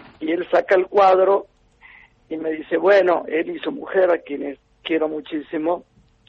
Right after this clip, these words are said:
me dice, "Trapero, acá está el gran premio a la mejor actriz". Y yo miro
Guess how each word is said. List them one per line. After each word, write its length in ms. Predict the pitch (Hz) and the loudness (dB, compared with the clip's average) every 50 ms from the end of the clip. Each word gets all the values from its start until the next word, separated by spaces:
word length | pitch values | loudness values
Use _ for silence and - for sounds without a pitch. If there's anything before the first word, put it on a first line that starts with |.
| _ _ - - _ _ - | _ _ -20 -20 _ _ -10
me 120 | 269 285 | -8 -8
dice, 180 | - - - - | -8 -8 -10 -10
"Trapero, 440 | - 185 180 170 - 175 165 156 165 - - - - - - - - - _ - | -4 -4 -4 -4 -2 -4 -4 -4 -6 -10 -14 -20 -20 -20 -20 -20 -20 -12 _ -8
acá 180 | 165 - 190 | -4 -4 -4
está 160 | 180 - 185 | -2 0 0
el 120 | - - - | 0 0 0
gran 300 | 190 220 240 226 185 - | 2 2 2 2 0 -2
premio 300 | - 202 208 196 190 185 | -4 -4 -2 -2 0 2
a 20 | 180 | 2
la 60 | 160 | 2
mejor 320 | 160 165 160 175 180 175 | 0 -2 -2 -2 -2 -2
actriz". 340 | 165 - _ - 160 156 - _ _ _ _ _ _ _ _ _ _ _ _ _ _ _ _ _ _ _ _ _ _ _ - | -2 -4 _ -8 -10 -10 -10 _ _ _ _ _ _ _ _ _ _ _ _ _ _ _ _ _ _ _ _ _ _ _ -20
Y 140 | - - | -18 -8
yo 140 | - 175 180 175 | -4 -4 -4 -2
miro 500 | 175 185 202 208 202 202 196 202 208 | -2 -4 -2 0 0 0 0 -2 -6